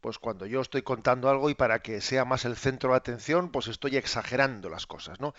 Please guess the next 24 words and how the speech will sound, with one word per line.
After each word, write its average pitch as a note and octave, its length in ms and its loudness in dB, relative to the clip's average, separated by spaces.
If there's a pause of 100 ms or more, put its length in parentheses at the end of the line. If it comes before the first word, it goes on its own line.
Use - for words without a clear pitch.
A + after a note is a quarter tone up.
(280)
Y A2+ 80 -10
las G#2+ 200 -6
exagero, C3+ 640 2 (300)
pues - 160 -10
casi F#3 400 2 (160)
inconscientemente, F3 1160 -2
que, A#2+ 260 -6
que, G#2+ 220 -10
que - 100 -8
es A#2 120 -6
que D#3+ 60 0
es D3+ 80 -8
curioso. D#3 400 -6
Hay B2+ 80 0
veces D3 300 -4
que C#3+ 220 0 (340)
las A2+ 240 -4
exageraciones A#2+ 800 -4
llegan C#3+ 220 0
a C#3 40 -2
ser C3+ 220 -4
casi C#3 320 -4
in-, C3 240 -8
¿eh? D#3+ 200 -8